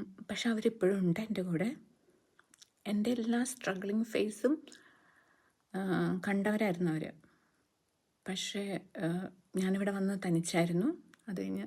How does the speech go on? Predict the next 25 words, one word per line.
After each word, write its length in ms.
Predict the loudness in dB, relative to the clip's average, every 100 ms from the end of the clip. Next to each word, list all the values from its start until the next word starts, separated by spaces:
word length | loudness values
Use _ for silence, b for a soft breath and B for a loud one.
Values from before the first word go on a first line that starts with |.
| -10 -8
ഹസ്ബൻഡ് 720 | -6 -6 -10 _ -2 0 2
വരുന്നത് 420 | 0 -2 -4 -4
എൻ്റെ 180 | -4 -2
അമ്മച്ചി 260 | -4 -4 -6
കണ്ടു, 280 | -4 -4 -6 B B B B B B B
എൻ്റെ 160 | 0 4
മക്കൾ 400 | 4 0 -8 -4 -4 -6 _ _
അപ്പച്ചൻ്റെ 400 | -8 -6 -4 -4
അമ്മച്ചിയുടെയും 440 | -4 -6 -4 -2 -2
കൂടെയായിരുന്നു. 520 | -2 -4 -4 -4 -4 -6 _ _
അപ്പച്ചൻ്റെ 400 | _ -4 -2 0
അമ്മച്ചിയും 420 | -2 -4 -2 -2 0
എനിക്കൊരു 300 | -4 -4 -2
ആങ്ങളയും 340 | 0 0 0
കൂടെയുണ്ട്, 320 | 0 0 0 -2
അവരുടെ 240 | -4 -4
കൂടെയായിരുന്നു. 520 | -4 -4 -4 -4 -6 -6 B B B B B B _ _ _ _ -18 -18 _ _ -20 _ -2
അത് 100 | 4
കഴിഞ്ഞ് 220 | 4 4 2
അവർ 180 | 0 2
വന്ന് 460 | 2 2 2 0 -2 -6 -12 _ _ _ _
എൻ്റെ 220 | 0 2 0
സ്ട്രഗ്ലിങ് 540 | -2 -4 -2 -2 -2
ഫേസൊക്കെ 420 | -2 -4 -2 -2 2
തീർന്ന് 460 | 4 4 2 0